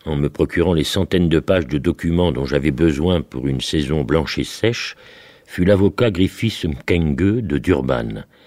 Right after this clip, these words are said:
Quelques années plus tard, il fut assassiné par la S B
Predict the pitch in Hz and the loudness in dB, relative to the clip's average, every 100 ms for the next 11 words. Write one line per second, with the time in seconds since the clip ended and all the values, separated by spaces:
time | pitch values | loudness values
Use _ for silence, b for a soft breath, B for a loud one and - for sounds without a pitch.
0 | b b b b b - 90 92 92 95 | b b b b b -8 -4 0 2 4
1 | 90 - 80 107 110 90 - - 80 - | 2 0 -2 0 0 0 -4 -2 -2 0
2 | - - 80 85 80 73 71 69 65 62 | -2 -2 -2 0 0 2 2 0 -2 -2
3 | 90 | -4